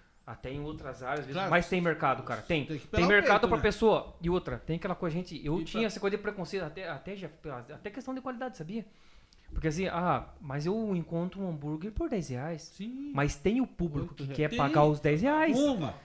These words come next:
Speaker 1: E tem o cara que quer pagar quarenta reais no lanche,
Speaker 2: Se
Speaker 1: trinta,
Speaker 2: tá,
Speaker 1: porque ele quer, às vezes, algo, né, mais
Speaker 2: se,
Speaker 1: sofisticado,
Speaker 2: se tá
Speaker 1: mais
Speaker 2: aberto ali é porque
Speaker 1: Cara,
Speaker 2: tem quem
Speaker 1: sim,
Speaker 2: compre.
Speaker 1: tem, exatamente, tem mercado, cara, pra todo mundo.
Speaker 2: Claro que tem.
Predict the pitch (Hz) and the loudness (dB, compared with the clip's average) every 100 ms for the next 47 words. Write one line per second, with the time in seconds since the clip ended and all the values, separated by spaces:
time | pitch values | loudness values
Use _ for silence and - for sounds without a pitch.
0 | - 139 - 170 214 - 180 208 - 220 | -10 -10 -6 -6 -6 -2 -2 -2 -4 -8
1 | 214 185 180 285 320 302 359 226 185 156 | -6 -6 -4 0 4 4 4 4 4 4
2 | 151 170 196 - 190 269 - - - - | 4 2 2 0 2 4 2 -2 -8 0
3 | 233 254 262 277 247 277 262 277 269 254 | 0 2 2 4 4 2 4 4 4 4
4 | 233 220 208 - 226 - - 233 233 233 | 2 0 -4 -8 -10 -12 -4 -2 0 2
5 | 226 220 226 269 269 240 247 254 262 240 | 0 2 2 2 -2 -2 -2 2 4 4
6 | 190 254 285 285 233 247 285 320 311 247 | 2 -2 -2 -2 2 2 4 2 0 -2
7 | 170 190 175 147 160 254 240 233 233 285 | -2 -2 -4 -4 -4 -2 -2 4 6 6
8 | 277 254 277 240 - 131 - 147 240 247 | 4 0 -2 -4 -4 -6 -4 -6 -4 -2
9 | 208 165 277 294 - 180 135 | -2 -4 -8 -12 -12 -10 -10